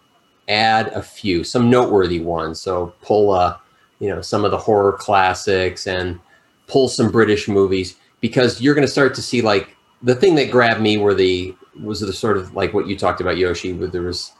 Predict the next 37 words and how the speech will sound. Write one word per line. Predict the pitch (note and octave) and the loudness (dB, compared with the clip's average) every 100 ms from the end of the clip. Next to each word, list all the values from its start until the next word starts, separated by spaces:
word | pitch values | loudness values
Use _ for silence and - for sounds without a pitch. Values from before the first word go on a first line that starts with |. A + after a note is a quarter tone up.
| _ _ _ _ - | _ _ _ _ -10
sort | - A#2+ | 0 2
of | G#2+ | 2
the | G#2+ | 2
idea, | G2+ G#2 F2 G#2 G#2 G2+ | 2 0 -2 2 4 4
what | G2+ | 2
we're | G2+ | -2
trying | - G2 | 0 -2
to | F#2 | -2
put | G2+ | -6
forward | - A#2+ A2 G#2 F#2+ | -2 2 4 4 2
here | G#2+ G2 G2 F#2+ F#2+ - _ _ _ | 2 2 4 4 0 -8 _ _ _
in | G#2 G2 | -2 0
this | F#2+ F#2+ | 2 0
sort | G#2+ G2 | 0 0
of | G2 | -2
occult | G2 - - G#2 G#2+ - | -4 -6 -2 -2 -2 -10
theme. | _ G#2 G2+ G2+ G2 G2 F#2 _ - - - | _ -2 0 2 2 0 -4 _ -20 -18 -4
Uh, | G2 G2 | 0 2
I | G2 | 2
got | G2 A2 G#2 - | 2 2 0 0
that. | G#2 G2 G2+ G2+ - | 2 4 4 2 -2
And | G2+ G2+ | -6 -2
then | G2+ G2 G2 G2 F2+ _ _ _ _ _ _ _ - | 0 0 -2 -4 -8 _ _ _ _ _ _ _ -8
it's | - - | -8 -2
done | A2+ A2+ | 0 2
in | G#2+ | 0
a | |
herky-jerky | G2 A#2 - F#2 A2 G2+ G2+ | 2 0 0 -2 2 2 0
way. | F#2+ A2 G#2 G#2 G#2 G2+ G2+ _ _ G#2+ | 0 2 2 4 4 4 0 _ _ -4
Yeah, | A2 G#2 | 0 2
there's | G2+ F#2 | 2 0
not | A2+ G2+ | 0 -2
too | A2 | -2
much | G2+ - | -2 -2
to | G2+ | -4
the | F#2 | -4
plot, | - - G#2+ G2 F#2+ | -4 0 2 4 2